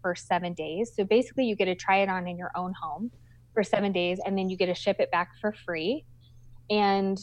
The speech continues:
you're not charged. Your credit card is not charged. But after the seventh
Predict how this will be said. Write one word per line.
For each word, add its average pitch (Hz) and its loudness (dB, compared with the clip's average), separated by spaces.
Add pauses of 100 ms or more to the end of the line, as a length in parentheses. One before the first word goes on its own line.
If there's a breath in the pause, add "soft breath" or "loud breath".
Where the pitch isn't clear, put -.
(260)
you're 214 6
not 190 2
charged. - -4
Your 202 2
credit 196 -2
card 185 0
is 170 -4
not 170 -6
charged. - -6
But - 2
after 208 4
the 196 0
seventh 185 0